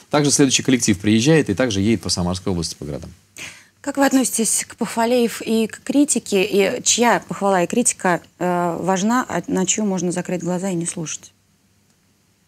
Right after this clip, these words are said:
Speaker 2: Или
Speaker 1: От
Speaker 2: такой нет?
Speaker 1: близких людей похвала и критика од-, а, одинаково важна.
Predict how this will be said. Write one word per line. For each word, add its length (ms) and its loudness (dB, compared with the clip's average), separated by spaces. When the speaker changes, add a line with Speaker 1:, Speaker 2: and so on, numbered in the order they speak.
Speaker 2:
Или 100 -8
Speaker 1:
От 60 -12
Speaker 2:
такой 200 -2
нет? 80 -2
Speaker 1:
близких 340 -2
людей 240 0
похвала 420 -4
и 60 -6
критика 640 -4
од-, 280 -4
а, 240 -4
одинаково 560 -4
важна. 280 -8